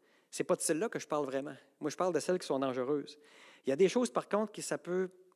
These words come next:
paraître comme pas nocif, mais qui peuvent être destructrices pour votre vie. Pourquoi ?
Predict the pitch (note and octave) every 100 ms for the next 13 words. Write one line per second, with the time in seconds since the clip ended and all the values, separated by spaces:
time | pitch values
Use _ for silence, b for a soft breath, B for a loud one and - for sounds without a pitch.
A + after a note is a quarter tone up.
0 | _ F#3 E3+ G#3 G#3 F#3 D3+ - G3+ F3+
1 | D#3 - - - - _ _ _ _ b
2 | b b b b D3+ A3 G#3+ F3 D#3+ F3
3 | C3 F3+ E3+ - D3 - C#3+ C3+ - -
4 | _ _ - B2 B2 A2+ A2+ - - _
5 | _ _ _ _ _ _ _ _ - E3+
6 | A3+ B3+